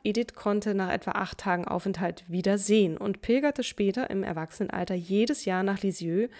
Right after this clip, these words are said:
um sich für dieses ihrer Meinung nach als Kind erlebte Wunder zu bedanken. Zitat: "Mein Glaube an etwas Größeres, Stärkeres, Reineres als alles, was es hier auf Erden gibt, ist grenzenlos."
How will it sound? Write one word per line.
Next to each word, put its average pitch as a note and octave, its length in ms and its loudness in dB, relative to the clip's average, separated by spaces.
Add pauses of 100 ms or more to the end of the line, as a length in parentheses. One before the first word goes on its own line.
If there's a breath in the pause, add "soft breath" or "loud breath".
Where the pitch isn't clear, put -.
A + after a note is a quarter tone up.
(380 loud breath)
um A3 200 4
sich G#3 200 0
für F#3+ 160 0
dieses B3+ 540 -4
ihrer A#3 260 0
Meinung G3 380 4
nach F3+ 320 0
als - 260 -8
Kind A3+ 240 -2
erlebte E3 480 -4
Wunder D#3+ 360 -6
zu - 180 -10
bedanken. - 800 -12
Zitat: G3 560 -4 (380 loud breath)
"Mein G3+ 200 4
Glaube A3 340 6
an C4+ 120 2
etwas A#3+ 260 0
Größeres, G3 680 -2
Stärkeres, F#3 760 -2
Reineres A3 680 2
als F3+ 240 0
alles, B3 500 4 (340 loud breath)
was F#3 140 -2
es F#3+ 100 -2
hier - 240 0
auf F#3+ 60 0 (100)
Erden E3+ 300 -2
gibt, - 280 -8 (120)
ist - 380 -6
grenzenlos." - 920 -8